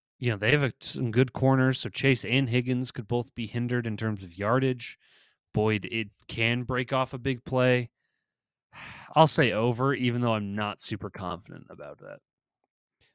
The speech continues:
about it. All right. Samaje Perine, he's the second, uh, secondary back for the Bengals. Who do you have, or what do you have here? You know, over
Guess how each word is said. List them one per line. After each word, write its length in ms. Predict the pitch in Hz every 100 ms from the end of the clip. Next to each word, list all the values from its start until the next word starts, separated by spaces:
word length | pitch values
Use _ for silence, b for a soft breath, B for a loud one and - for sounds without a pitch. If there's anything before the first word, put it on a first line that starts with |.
| _ _ -
about 140 | 73
it. 100 | - _ b b b b 160
All 60 | 175
right. 200 | 117 - _ _ _ _
Samaje 840 | - - 143 147 196 180 208 208 190 _
Perine, 680 | - 135 131 139 139 135 139 _ _
he's 220 | 120 104
the 240 | 104 101 98
second, 440 | - 165 - 131 - _ _ _ - -
uh, 340 | 120 110 110 104
secondary 600 | - 160 151 135 131 120
back 560 | 110 113 110 - - _ _ _ _ _
for 280 | - 127 123
the 100 | 110
Bengals. 760 | 110 110 107 104 101 - - - _ _ _ _ _ _ _ _ _ _ _ _ _ -
Who 460 | 151 160 170 175 175 - _
do 560 | 117 127 131 131 135 135 _ _ _ _ _ _ _ _ _ _ _
you 140 | - 107
have, 300 | 104 95 98
or 220 | 113 120 127
what 380 | 131 160 -
do 120 | 113 113
you 160 | 104
have 280 | 92 95 87
here? 320 | 98 90 92
You 100 | -
know, 60 | 107
over 420 | 123 131 147 135